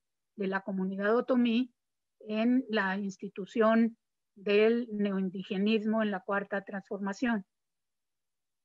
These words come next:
Esta, esta ocupación nos viene a ser visibles algo que fue, que puede ser equivalente a aquella cuestión que señaló el zapatismo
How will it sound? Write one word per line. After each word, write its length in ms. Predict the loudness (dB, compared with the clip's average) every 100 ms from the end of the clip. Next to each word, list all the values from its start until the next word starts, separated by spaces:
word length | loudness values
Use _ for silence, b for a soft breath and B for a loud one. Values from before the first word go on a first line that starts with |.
| _
Esta, 680 | 6 6 4 2 6 8 6 4
esta 380 | 2 4 6 6
ocupación 880 | 6 -2 -2 -2 2 2 4 4
nos 240 | 4 2 0
viene 320 | 2 4 4
a 60 | 4
ser 220 | 2 2
visibles 800 | 2 0 2 2 4 2 2 0
algo 560 | 0 2 4 2 2 -2 _ _ _ _ -2
que 140 | -2
fue, 560 | 2 4 6 4 0 -2
que 160 | -4 -4
puede 560 | 2 6 6 6 4
ser 320 | 2 0 4
equivalente 1000 | 2 2 -2 0 0 0 0 0 -2 -2 _ _ _ _ 2
a 180 | 2
aquella 540 | 2 4 4 6 2 0
cuestión 640 | -4 -2 -2 2 2 0
que 100 | -2
señaló 460 | -8 -6 -2 0 0
el 100 | 0
zapatismo 960 | -4 -4 -4 -2 0 2 2 0 -2